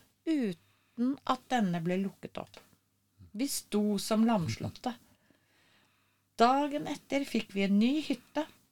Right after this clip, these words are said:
da vi forklarte hva som hadde skjedd. Vertskapet hadde aldri hørt om slike ting før, men i den nye hytta fikk vi være i fred resten av uka.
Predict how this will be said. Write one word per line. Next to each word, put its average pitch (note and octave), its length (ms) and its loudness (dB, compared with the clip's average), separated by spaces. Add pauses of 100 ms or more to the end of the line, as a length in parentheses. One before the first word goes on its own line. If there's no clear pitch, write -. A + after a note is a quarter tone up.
(280)
da A3 160 0
vi A3+ 140 4
forklarte A#3 600 -2
hva G#3+ 140 4
som F#3+ 200 -4
hadde F#3+ 240 -2
skjedd. - 340 -4 (720)
Vertskapet C4 680 0
hadde A3+ 180 0
aldri C#4+ 440 0
hørt D#4+ 420 0
om E4 100 -6
slike B3+ 380 -2
ting E3 240 0
før, E3 300 -2 (560)
men G#3+ 220 2
i A3+ 60 4
den A3 300 4
nye C4 400 -2
hytta D#4 420 -2 (120)
fikk A#3+ 220 -8
vi C#4 120 0
være B3 340 0
i C4+ 60 -6
fred A3+ 340 0
resten F#3+ 400 -4
av G3 100 0
uka. B2+ 340 -2